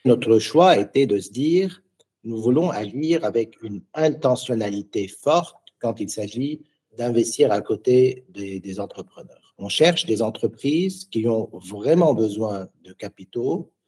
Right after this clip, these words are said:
pour mener un changement. Certains acteurs pratiquent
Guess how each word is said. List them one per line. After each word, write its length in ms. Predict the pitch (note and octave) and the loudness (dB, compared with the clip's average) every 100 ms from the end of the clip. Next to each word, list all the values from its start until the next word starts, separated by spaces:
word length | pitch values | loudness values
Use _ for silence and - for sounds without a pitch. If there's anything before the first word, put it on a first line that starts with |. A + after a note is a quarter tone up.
| _ _ _ - | _ _ _ -2
pour 480 | C3+ C#3+ E3+ D3 A2+ | 2 4 2 2 2
mener 460 | A#2+ B2+ C#3 C3 | 2 4 2 0
un 400 | - G2+ F#2+ F#2 - | -2 -10 -12 -12 -12
changement. 960 | - C3+ C3 A#2+ C3 C3+ D#3+ F#3+ - _ - | -6 -2 0 2 2 2 0 -6 -12 _ -18
Certains 520 | - A#2 A#2 B2+ F#2+ | -6 -4 2 2 2
acteurs 460 | F#2+ - C3 B2+ - | -4 0 -2 -2 -8
pratiquent 640 | G#2+ G#2+ C#3 E3+ - | -8 -4 0 0 -2